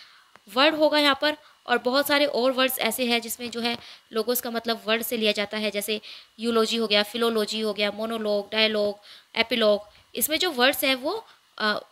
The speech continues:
मतलब जो इसमें जो logos है वो वर्ड को रेफर करता है। हालांकि जो logos है उसका more commonly mean क्या होता है? science या study। जैसे बायोलॉजी, अगर आप बायोलॉजी, अ, बोलते हैं तो इसका मतलब क्या हुआ कि बायो की study करना,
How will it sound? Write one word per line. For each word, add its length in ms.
मतलब 200
जो 140
इसमें 280
जो 100
logos 380
है 60
वो 140
वर्ड 320
को 160
रेफर 380
करता 280
है। 180
हालांकि 380
जो 340
logos 360
है 60
उसका 280
more 220
commonly 400
mean 140
क्या 80
होता 140
है? 60
science 260
या 100
study। 460
जैसे 180
बायोलॉजी, 640
अगर 140
आप 80
बायोलॉजी, 400
अ, 200
बोलते 260
हैं 80
तो 80
इसका 140
मतलब 220
क्या 120
हुआ 100
कि 100
बायो 280
की 120
study 300
करना, 400